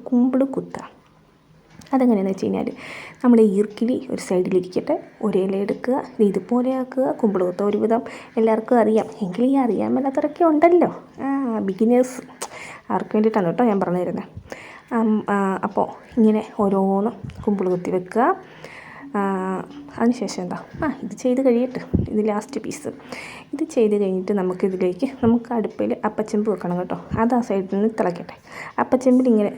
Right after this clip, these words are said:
ചൂടുവെള്ളം ചൂടായി വരുമ്പോഴത്തേക്കും നമ്മൾ ഈ ബാറ്ററിനെ ഈ കുമ്പിളിൻ്റെ അകത്തേക്ക് ഒഴിക്കണം. ഓക്കെ, ഇതുപോലെ നമ്മുടെ, നമുക്ക് എത്രയും വേണോ അത്രയും ഒഴിക്കാം. ആ, ഞാനൊരു ഡൗട്ട് ചോദിക്കട്ടെ, നിങ്ങൾക്ക് വലിയ കുമ്പിളാണോ ഇഷ്ടം, ചെറുതാണോ ഇഷ്ടം? ചെറുത് കഴിക്കാനല്ലേ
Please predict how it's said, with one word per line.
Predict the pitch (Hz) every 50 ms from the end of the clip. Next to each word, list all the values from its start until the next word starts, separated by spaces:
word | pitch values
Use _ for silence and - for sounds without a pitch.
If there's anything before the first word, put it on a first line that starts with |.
| - -
ചൂടുവെള്ളം | - 214 202 202 196 202 196 196 202 - - - - - - - -
ചൂടായി | - 214 202 185 180 185 180
വരുമ്പോഴത്തേക്കും | 180 185 170 180 175 180 180 202 226 214
നമ്മൾ | 185 185 180 233 269 - - - - - - - 220 202
ഈ | 202 202 208
ബാറ്ററിനെ | 190 190 185 180 196 190 190 214 226 185 190
ഈ | 220 - -
കുമ്പിളിൻ്റെ | 262 254 240 226 190 180 180 175 175
അകത്തേക്ക് | 175 - 175 175 - - - - 359
ഒഴിക്കണം. | 330 269 262 - - 151 - - - - - - - - - - - - - _ _ _ _ - 220
ഓക്കെ, | 220 - - 381 - - - - - - - - - 214
ഇതുപോലെ | 208 - 208 - 196 190 185 254 - - - - - -
നമ്മുടെ, | 220 226 233 220 214 208 - - 214
നമുക്ക് | 208 208 208 - 214
എത്രയും | - - 202 190 180 175
വേണോ | 180 180 196 - - - 185
അത്രയും | 180 - - 196 190 180
ഒഴിക്കാം. | 180 180 - - 175 175 - - - - - - - 277 -
ആ, | 277 254 262 262 254
ഞാനൊരു | 262 247 247 220 190 190
ഡൗട്ട് | 175 175 170 170 151
ചോദിക്കട്ടെ, | 165 170 - - - 220 - - - - -
നിങ്ങൾക്ക് | 247 240 247 247 247 - 247 247 208
വലിയ | 202 202 226 226 226 -
കുമ്പിളാണോ | 226 226 208 196 214 226 220 220
ഇഷ്ടം, | - - 277 277 - -
ചെറുതാണോ | 202 - - - - - -
ഇഷ്ടം? | - - - - - - - - - - -
ചെറുത് | - 226 220 226
കഴിക്കാനല്ലേ | 233 220 208 - - 170 165 185 -